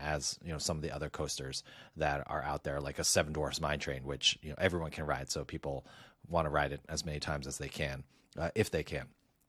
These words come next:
All right. Last thing to talk about at Epcot's right now, the Festival of the Arts is going on. It's running through mid-February. I think February eighteenth, twentieth is the last day. I know that because I'll be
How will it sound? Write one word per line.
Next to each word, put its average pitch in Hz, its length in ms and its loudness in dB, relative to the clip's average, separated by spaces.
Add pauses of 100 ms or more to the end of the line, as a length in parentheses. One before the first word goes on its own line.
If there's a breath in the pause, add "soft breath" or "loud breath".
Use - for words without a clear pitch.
(500)
All 143 60 12
right. 127 180 12 (380 loud breath)
Last 143 280 12
thing 151 180 6
to - 100 -2
talk 131 300 12
about 98 340 12
at 110 140 6
Epcot's 127 480 10
right 123 200 12
now, 123 200 10
the 107 80 8
Festival 117 360 8
of 104 40 8
the 101 160 4
Arts 123 360 10
is 107 200 4
going 110 300 8
on. 110 240 10
It's 85 240 -2
running 98 400 4
through 98 600 2 (300 loud breath)
mid-February. 113 1120 8
I 85 80 -2
think 90 240 -2
February 90 640 2
eighteenth, - 480 -10
twentieth 110 480 6
is 87 140 2
the 92 140 0
last 92 420 4
day. 92 360 4 (260 loud breath)
I 78 100 -2
know 87 160 4
that 87 200 8
because 82 380 0
I'll 82 280 2
be 90 480 0